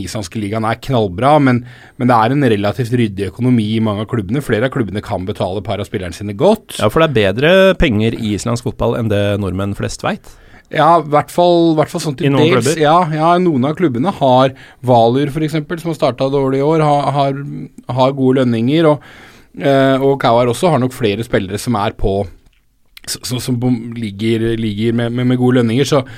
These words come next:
Speaker 1: så de klarer å importere litt grann spillere. Jeg vet at den troppen her består av spillere fra Danmark, Kroatia, eh, lurer på om det er Honduras eller El Salvador, et eller annet, så de, så de henter jo spillere inn der også, samtidig som de da har noen av de, gjerne noen hjemvendte islandske spillere à la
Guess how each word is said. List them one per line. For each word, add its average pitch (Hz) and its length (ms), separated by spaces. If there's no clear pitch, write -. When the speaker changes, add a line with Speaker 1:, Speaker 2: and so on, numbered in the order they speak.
Speaker 1:
så - 80
de 147 80
klarer 110 380
å 107 80
importere 120 500
litt 113 160
grann 113 160
spillere. 113 320
Jeg 127 80
vet 110 80
at 135 80
den 117 160
troppen 107 320
her 139 160
består 107 320
av 104 160
spillere 92 240
fra 143 160
Danmark, 110 640
Kroatia, 113 600
eh, 113 480
lurer 107 160
på 90 80
om 110 140
det 113 60
er 101 100
Honduras 104 720
eller 107 160
El 104 80
Salvador, 110 480
et - 80
eller 120 160
annet, 123 160
så 131 80
de, 127 80
så - 160
de 139 80
henter 139 380
jo - 100
spillere 113 400
inn 107 80
der 110 240
også, 202 160
samtidig 120 320
som 127 160
de 120 80
da 113 140
har 104 160
noen 107 320
av 107 80
de, 104 140
gjerne 131 320
noen 127 140
hjemvendte 110 720
islandske 113 400
spillere 113 320
à 107 100
la 107 180